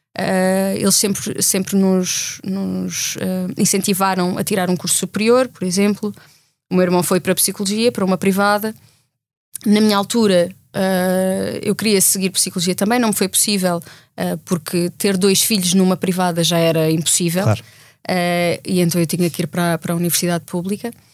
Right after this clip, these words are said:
Speaker 1: E fui, segui para, para a linguística, se-, tive sempre os meus pais comigo.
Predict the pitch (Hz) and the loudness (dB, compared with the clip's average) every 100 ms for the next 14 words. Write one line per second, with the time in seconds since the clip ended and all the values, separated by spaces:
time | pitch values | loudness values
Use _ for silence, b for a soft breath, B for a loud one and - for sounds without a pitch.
0 | b b _ _ _ 240 - 220 254 - | b b _ _ _ 0 2 2 0 -4
1 | - _ _ - - 190 180 180 175 170 | -20 _ _ -6 -2 0 0 0 0 0
2 | 180 180 185 180 208 - 233 247 233 220 | 0 4 4 2 0 -2 -2 0 0 0
3 | - 202 220 208 196 202 - 190 185 - | -2 0 0 2 2 2 0 -2 -2 0
4 | 190 202 196 | 0 0 -4